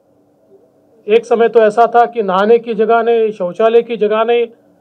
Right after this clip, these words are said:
ऐसे सारे background में रहते हुए भी संघर्ष से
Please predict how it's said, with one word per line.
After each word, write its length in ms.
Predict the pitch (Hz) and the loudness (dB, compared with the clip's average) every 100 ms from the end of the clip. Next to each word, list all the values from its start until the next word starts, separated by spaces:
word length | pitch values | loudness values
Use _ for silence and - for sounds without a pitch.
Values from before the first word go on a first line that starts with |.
| _ _ _ _ _ _ 214 | _ _ _ _ _ _ 0
ऐसे 380 | 233 - 330 | 0 2 -2
सारे 340 | - 262 254 302 | 2 0 0 0
background 520 | 196 214 226 269 269 | 0 0 2 2 2
में 260 | 247 262 262 | 4 4 4
रहते 360 | 208 208 254 | 2 2 2
हुए 300 | 247 214 226 | 2 2 2
भी 280 | 180 262 294 - _ _ _ _ _ _ 160 | 0 -6 -8 -14 _ _ _ _ _ _ -12
संघर्ष 640 | - 208 208 269 240 262 | -2 4 4 4 2 0
से 300 | 240 175 160 | 2 0 -6